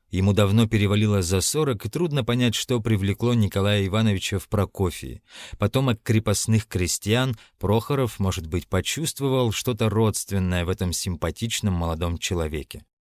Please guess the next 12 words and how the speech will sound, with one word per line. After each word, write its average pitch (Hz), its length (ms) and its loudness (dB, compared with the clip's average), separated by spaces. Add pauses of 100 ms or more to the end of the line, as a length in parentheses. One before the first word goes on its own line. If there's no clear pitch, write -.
(300)
Две 101 220 4
недели, 160 380 2
пока 117 240 2
Николай 107 400 4
Иванович 98 480 2
был 101 200 2
на 92 140 2
ярмарке, 131 640 0
друзья 98 440 2
почти 95 360 -4
не 92 100 0
расставались. 80 760 -4